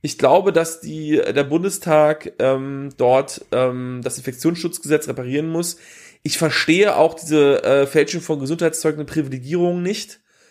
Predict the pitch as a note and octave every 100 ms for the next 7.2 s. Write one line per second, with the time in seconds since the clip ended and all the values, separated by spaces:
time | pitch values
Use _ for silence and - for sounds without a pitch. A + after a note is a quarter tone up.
0 | _ - D#3 D3 D3 D#3 D#3 D3+ D3+ D3
1 | - - - D3+ C#3+ C#3 D3+ A#2+ - C#3
2 | E3+ C#3+ C3+ C#3+ - C#3+ C#3+ C3 C3 C3+
3 | C3+ - _ - _ - C3+ B2+ A#2+ -
4 | G#3 D#3 E3 E3 D#3 B2 B2+ C3+ B2+ B2+
5 | - B2 A#2+ B2 - - A#2 B2 C3+ A2+
6 | C3 - - _ - _ _ - B2+ B2+
7 | B2+ B2+